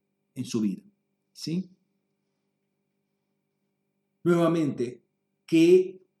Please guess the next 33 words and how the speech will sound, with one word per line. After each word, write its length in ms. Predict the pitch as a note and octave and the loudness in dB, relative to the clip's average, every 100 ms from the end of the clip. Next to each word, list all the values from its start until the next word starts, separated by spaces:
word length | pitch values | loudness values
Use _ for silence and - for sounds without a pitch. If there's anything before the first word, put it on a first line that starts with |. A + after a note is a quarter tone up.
| _ | _
doloroso, 920 | D3 B2+ C#3 C3+ D3 E3 D3 D3 C3 | -10 -2 2 2 2 0 -2 -4 -6
qué 320 | - D3+ D3+ - | -2 -2 -2 -8
calamitoso 920 | C#3+ C#3 C3 C3 - D3 C#3 - - | -8 -6 -4 -4 -4 -4 -6 -6 -10
puede 300 | D3+ C#3 B2+ | -4 -2 -2
ser 560 | B2 - B2+ A#2 G#2+ G#2+ _ _ _ _ _ | -6 -8 -8 -6 -10 -12 _ _ _ _ _
desaparece-, 800 | C3 C3 C#3 C3+ B2 B2 - - | -8 -8 -10 -8 -6 -6 -8 -10
eh, 280 | C3+ A#2+ A2+ | -6 -4 -4
desaprobar 920 | C#3 C3+ - - C#3 C3 D3 E3 F3+ - | -6 -4 -6 -6 -4 -2 -2 -4 -6 -4
esta 300 | F3+ - E3+ | -4 -4 -8
materia 640 | D3+ C3+ E3 B2+ A2+ G#2 - _ _ _ _ _ _ _ _ _ _ _ _ _ _ _ _ _ _ - | -8 -2 0 0 -2 -8 -16 _ _ _ _ _ _ _ _ _ _ _ _ _ _ _ _ _ _ -6
por 180 | C3+ C3+ | -4 -2
no 200 | D3 D3 | -2 -2
ver 380 | D3 D3+ - - | -4 -4 -8 -10
el 140 | A#2+ | -8
horizonte, 560 | A#2 A2+ - G#2+ F#2+ F#2 | -6 -8 -8 -10 -10 -12
por 180 | A2+ B2 | -10 -6
no 140 | B2+ | -6
ver 140 | C3+ | -4
el 140 | B2+ B2 | -6 -6
propósito 640 | A2+ G#2 A#2 A2+ G#2+ G#2 | -10 -10 -10 -12 -12 -12
que 100 | G2+ | -8
Dios 300 | G2+ G#2+ G#2 | -6 -6 -6
tiene 200 | A2 G#2 | -4 -4
para 180 | G2 G2 | -6 -12
nuestra 240 | F#2+ G#2+ | -12 -8
vida 220 | G#2+ A2 - | -6 -8 -10
y 140 | B2+ A#2+ | -10 -6
no 340 | B2 C3+ - - | -6 -6 -10 -10
humillarnos 880 | A#2 A2 G#2+ C3+ C3+ G2+ F#2+ - - | -6 -6 -6 -8 -10 -10 -12 -16 -16
cuando 300 | G2+ G2+ F#2 | -10 -10 -10
tenemos 360 | F#2+ G#2 G#2 | -10 -8 -8
que 100 | - | -8
humillarnos. 720 | F#2+ F#2 - - _ _ _ | -10 -10 -14 -20 _ _ _